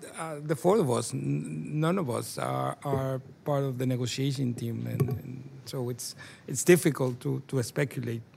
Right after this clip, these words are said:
Uh, a-, a-, at the end, uh,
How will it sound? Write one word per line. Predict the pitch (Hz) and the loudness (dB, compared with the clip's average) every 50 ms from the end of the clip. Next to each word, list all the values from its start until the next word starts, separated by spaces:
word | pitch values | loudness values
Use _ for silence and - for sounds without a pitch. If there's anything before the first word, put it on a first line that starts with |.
| - - - | -20 -18 -10
Uh, | - 139 135 135 135 135 131 131 127 - - - - - - - - - - - - - - - - - - - - - - - - - - - - - | -6 -2 0 2 2 2 2 2 0 -2 -8 -20 -20 -20 -20 -20 -20 -20 -20 -20 -20 -20 -20 -20 -20 -20 -20 -20 -20 -20 -20 -20 -20 -20 -20 -20 -10 2
a-, | - 185 - - - | 2 2 2 4 2
a-, | 202 - - - | 2 2 6 6
at | 214 190 165 | 6 6 8
the | 165 175 180 196 | 8 8 8 8
end, | 214 220 208 190 151 - - - - - | 8 6 4 2 0 -4 -8 -12 -10 0
uh, | 160 165 156 151 151 147 147 143 | 2 4 6 6 6 4 4 2